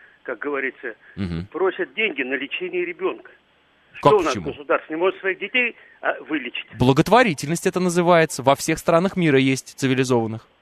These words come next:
Speaker 1: Не-не-не-не,
Speaker 2: Да,
Speaker 1: ребята,
Speaker 2: да, да.
Speaker 1: зачем? Не-не, государство, зачем дети, если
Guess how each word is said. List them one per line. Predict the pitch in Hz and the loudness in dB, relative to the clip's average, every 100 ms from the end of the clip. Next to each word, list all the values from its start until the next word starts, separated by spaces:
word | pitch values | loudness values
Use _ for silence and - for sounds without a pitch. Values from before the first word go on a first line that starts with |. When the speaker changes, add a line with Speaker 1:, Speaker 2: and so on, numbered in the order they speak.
| _ _ _ _ _ - | _ _ _ _ _ -10
Speaker 1:
Не-не-не-не, | 147 139 135 127 113 | -8 -6 -8 -8 -10
Speaker 2:
Да, | 117 - | -12 -8
Speaker 1:
ребята, | 131 117 | 2 4
Speaker 2:
да, | 113 151 | 6 4
да. | 151 123 | 4 2
Speaker 1:
зачем? | 147 - 190 120 120 | -4 -4 -6 -6 -4
Не-не, | 160 135 117 - | -4 -2 -8 -12
государство, | - 147 170 190 - | -10 -8 -4 -4 -4
зачем | 139 - 147 | -8 -6 -8
дети, | 185 226 | -6 -4
если | 151 - 131 | -6 -8 -10